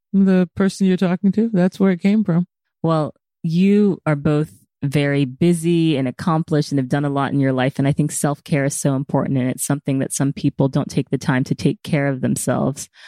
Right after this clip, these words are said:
Speaker 2: What do you do for your self-care when you really want to refuel your tank?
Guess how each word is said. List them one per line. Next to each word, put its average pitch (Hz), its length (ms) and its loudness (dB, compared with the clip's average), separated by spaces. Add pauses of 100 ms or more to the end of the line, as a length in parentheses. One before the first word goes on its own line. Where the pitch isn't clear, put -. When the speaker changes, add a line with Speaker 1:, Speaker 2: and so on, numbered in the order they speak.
(260)
Speaker 2:
What 170 180 2
do 185 80 -2
you 180 180 -2
do 139 760 0
for - 220 -4
your 135 200 0
self-care 131 600 -4
when 131 120 0
you 131 120 2
really 135 260 0
want 127 260 -2
to 135 280 -2 (320)
refuel 147 540 0
your 135 180 -4
tank? - 500 -6